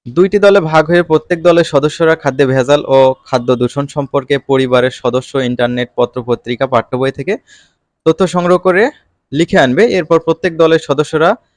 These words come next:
নিজেদের সংগ্রহ করা তথ্যগুলো নিয়ে আলোচনা করে একটি দল খাদ্য ভেজাল, অন্য একটি দল খাদ্য দূষণ সম্পর্কে একটি করে প্রতিবেদন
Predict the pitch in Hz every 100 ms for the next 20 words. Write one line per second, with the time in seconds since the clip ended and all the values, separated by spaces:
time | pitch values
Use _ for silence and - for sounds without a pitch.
0 | _ - 143 147 147 - 139 156 170 170
1 | 165 147 - 147 151 143 160 240 - 135
2 | 123 135 127 131 143 - 135 135 - 110
3 | 120 117 - 123 117 117 120 127 165 143
4 | 127 117 - 120 143 220 _ _ _ _
5 | _ _ _ 160 151 139 131 147 139 143
6 | 135 139 208 - 139 - 135 196 196 151
7 | 120 120